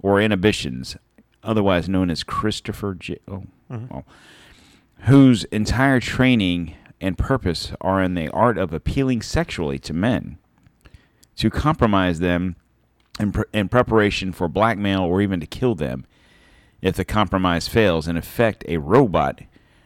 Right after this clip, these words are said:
Speaker 1: who will unhesitantly follow any commands or instructions. And the method for forcing the creation of these pr-, uh, pr-, programmable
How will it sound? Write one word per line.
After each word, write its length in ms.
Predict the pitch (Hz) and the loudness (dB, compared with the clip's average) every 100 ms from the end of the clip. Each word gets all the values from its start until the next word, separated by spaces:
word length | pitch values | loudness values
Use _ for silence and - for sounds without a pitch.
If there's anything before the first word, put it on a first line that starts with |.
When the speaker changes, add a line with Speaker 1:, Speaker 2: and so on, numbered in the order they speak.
| _ _ | _ _
Speaker 1:
who 140 | - 107 | 0 2
will 200 | 95 98 | 2 0
unhesitantly 880 | 101 - - 143 113 - 85 85 80 | -2 -2 0 0 -2 -4 -4 -4 -4
follow 400 | - 104 101 90 | 0 0 2 2
any 200 | 110 123 | 0 0
commands 440 | 110 104 98 95 | 0 0 0 0
or 100 | 90 | -2
instructions. 800 | 87 - 120 107 - 62 67 - - _ _ _ _ _ _ _ - | -4 -2 2 2 0 -10 -10 -12 -18 _ _ _ _ _ _ _ -4
And 440 | 95 98 95 92 - | 0 0 0 -4 -8
the 180 | 113 107 | -4 0
method 480 | 104 117 120 113 95 - - | 2 2 2 0 0 -8 -10
for 140 | - | -8
forcing 440 | - 147 143 127 110 | -4 0 2 2 0
the 120 | 92 | 0
creation 360 | - 98 87 95 | 0 -2 0 -2
of 100 | 87 | -2
these 180 | 87 | -4
pr-, 320 | - - - - | -6 -6 -6 -4
uh, 260 | 98 90 | -2 -2
pr-, 280 | 78 - - - - _ _ - | -2 -8 -8 -12 -18 _ _ -2
programmable 720 | 110 92 123 131 67 73 | 0 2 0 0 -2 -6